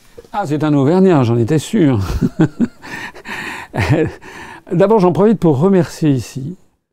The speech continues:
Quand je vais en, moi, j'aime, j'aime beaucoup me déplacer en province, hein, donc, euh... Je crois que j'ai prévu d'aller à, en Haute-Saône, à Vesoul prochainement, parce que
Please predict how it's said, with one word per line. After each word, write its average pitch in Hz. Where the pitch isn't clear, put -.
Quand 185
je 147
vais 147
en, 110
moi, 117
j'aime, 117
j'aime 120
beaucoup 160
me 175
déplacer 127
en 135
province, 120
hein, 165
donc, 117
euh... 104
Je -
crois -
que 123
j'ai 127
prévu 127
d'aller 120
à, 110
en -
Haute-Saône, 151
à 131
Vesoul 143
prochainement, 131
parce 120
que -